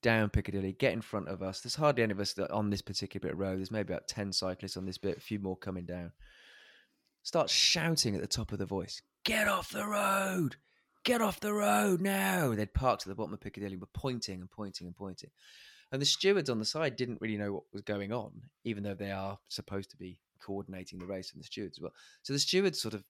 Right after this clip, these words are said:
didn't really know to open the gates. But the motorcyclists were sitting there shouting at the stewards and at us, "You gotta leave the course now! Start off the course, off the course!" And,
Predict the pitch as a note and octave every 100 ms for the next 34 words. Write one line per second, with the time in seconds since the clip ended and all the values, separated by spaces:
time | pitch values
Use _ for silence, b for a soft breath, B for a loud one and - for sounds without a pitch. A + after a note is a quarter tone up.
0 | - A2+ G#2 - _ _ A2 G#2+ G2 G2
1 | G2 G#2 F#2+ F#2 F2+ A2 F2+ - - -
2 | _ _ _ _ _ _ _ F3 F3+ G3+
3 | A3+ - - C#3+ C#3 B2+ - C#3 F#3+ D#3
4 | G#2+ _ - - E3 D#3 G#2 - - -
5 | C3 G2+ - B2 E3+ E3 C#3+ _ A2+ A#2
6 | - A#2 - - - _ _ _ _ _
7 | - G3 A3 A#3+ C4+ G3+ - B3+ A#3+ G#3+
8 | A#3 G#3+ A#2+ - - A#3+ G3+ F3 - A3+
9 | - G#3+ A3+ F#3 - A#3 - - A3+ E3+
10 | - - b b b b b b _ _
11 | _ _ _ _ - G3 G3